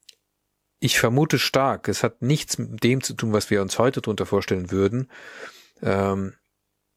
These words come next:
also, es ist schwer vorstellbar, dass die beiden tatsächlich, ähm, äh, zum Beispiel in eine sexuelle Beziehung gekommen sind. Das ist nicht vorstellbar eigentlich.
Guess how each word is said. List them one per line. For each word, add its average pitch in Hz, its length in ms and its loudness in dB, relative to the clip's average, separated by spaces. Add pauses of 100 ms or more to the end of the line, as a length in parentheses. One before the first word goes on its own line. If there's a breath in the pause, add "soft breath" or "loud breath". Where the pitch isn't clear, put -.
(440)
also, 101 440 2 (1700)
es 113 160 -2
ist 113 100 0
schwer 123 260 2
vorstellbar, 104 560 0
dass 98 160 0
die - 180 -6 (260)
beiden 110 260 0
tatsächlich, 110 720 -2
ähm, 98 480 -2 (720 loud breath)
äh, 101 280 0 (240)
zum - 140 -6
Beispiel 107 260 0
in 107 60 -2
eine 98 80 0
sexuelle 101 680 2 (260)
Beziehung 101 760 0 (300 soft breath)
gekommen 101 400 -2
sind. 107 380 -2 (1200 loud breath)
Das - 480 0
ist - 380 0
nicht 110 220 0
vorstellbar 85 500 -2
eigentlich. 82 400 -14